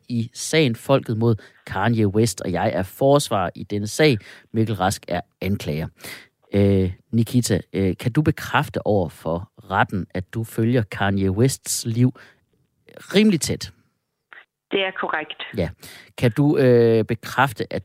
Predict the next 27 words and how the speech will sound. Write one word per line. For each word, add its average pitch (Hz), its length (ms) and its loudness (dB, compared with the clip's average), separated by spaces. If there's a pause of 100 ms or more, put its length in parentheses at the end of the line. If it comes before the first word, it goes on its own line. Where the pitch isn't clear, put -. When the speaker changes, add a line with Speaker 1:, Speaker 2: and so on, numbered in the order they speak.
(140)
Speaker 1:
du, 120 220 -2
øh, 110 80 2
de 98 140 -6
seneste 143 500 -4
måneder, 127 560 2 (500)
øh, 80 220 -2 (100)
har 98 140 -6
været 92 380 2
fast 127 400 0
gæst 131 420 0
i 95 120 -4
diverse 95 600 0
kulturprogrammer 107 760 2 (160)
som 117 300 0
en 117 100 -2
slags 101 280 -2
ekspert - 480 0 (160)
til - 120 -2
at 139 60 2
fortælle 180 360 2
om 98 260 0 (420)
Kanye 95 280 -2
West? - 340 -8 (840)
Speaker 2:
Det 202 60 2
er 202 140 -2
korrekt. 151 320 -6 (180)
Speaker 1:
Ja. 90 140 0